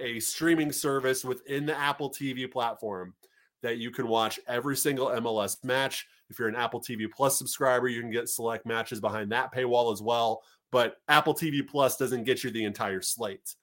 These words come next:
Um, you, it'll be that separate sort of M L S streaming service.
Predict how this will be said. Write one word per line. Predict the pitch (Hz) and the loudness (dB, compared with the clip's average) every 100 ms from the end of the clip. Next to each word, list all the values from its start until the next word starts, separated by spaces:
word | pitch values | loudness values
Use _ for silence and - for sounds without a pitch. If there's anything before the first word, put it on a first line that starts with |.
| _ _ _ | _ _ _
Um, | 120 113 107 101 | 0 2 2 0
you, | 110 110 110 110 | -4 -6 -10 -6
it'll | 117 120 110 107 | -2 0 0 0
be | 117 | 0
that | 107 104 | 0 0
separate | - 123 - 117 110 | 0 0 0 -4 -2
sort | 113 | -2
of | 107 | 0
M | 107 | 0
L | 101 | -2
S | 98 | -2
streaming | - 107 98 | -6 -6 -6
service. | - 107 98 95 | -6 -4 -4 -6